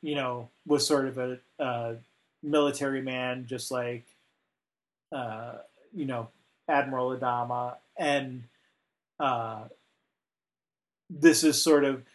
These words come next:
like, on the one hand, he sort of knows all the military stuff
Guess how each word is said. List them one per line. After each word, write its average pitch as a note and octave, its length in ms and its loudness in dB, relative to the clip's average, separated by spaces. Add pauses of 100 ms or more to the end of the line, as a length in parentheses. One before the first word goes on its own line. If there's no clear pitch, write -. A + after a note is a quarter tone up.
(120)
like, E3+ 280 8
on F3 140 10
the E3+ 80 6
one E3+ 220 4
hand, D3+ 420 2
he D3+ 160 0
sort D#3 240 2
of D3 140 2
knows C3+ 460 0
all C3+ 200 4
the C3+ 80 -12
military C3 600 -4
stuff C3+ 460 -2